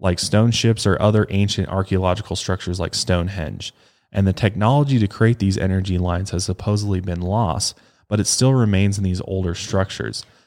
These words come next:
So some theorize that crop circles are created by these lines, creating an output of extra energy under the earth. So this is completely metaphysical. There's no evidence to suggest that this is physically real.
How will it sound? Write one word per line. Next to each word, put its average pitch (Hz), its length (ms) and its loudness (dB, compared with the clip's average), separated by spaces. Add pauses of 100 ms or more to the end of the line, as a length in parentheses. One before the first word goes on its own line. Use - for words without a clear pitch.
(100)
So - 160 0
some 123 300 2
theorize 131 640 4
that 107 180 2
crop 120 260 2
circles 107 360 0
are 95 140 2
created 120 520 2
by 98 160 2
these 95 280 0
lines, 95 640 0 (340)
creating 117 360 2
an 92 200 -2
output 110 460 0
of 104 180 0
extra 104 460 -2
energy 95 580 -2 (420)
under 95 280 2
the 85 200 0
earth. - 220 -4
So - 160 2
this 127 240 4
is 120 120 2
completely 143 600 0
metaphysical. 95 840 0
There's 90 240 -4
no 101 340 2
evidence 98 440 2
to 92 80 -2
suggest 90 500 -4
that 87 280 -2 (300)
this 101 180 2
is 92 140 2
physically 110 540 2
real. 82 420 -4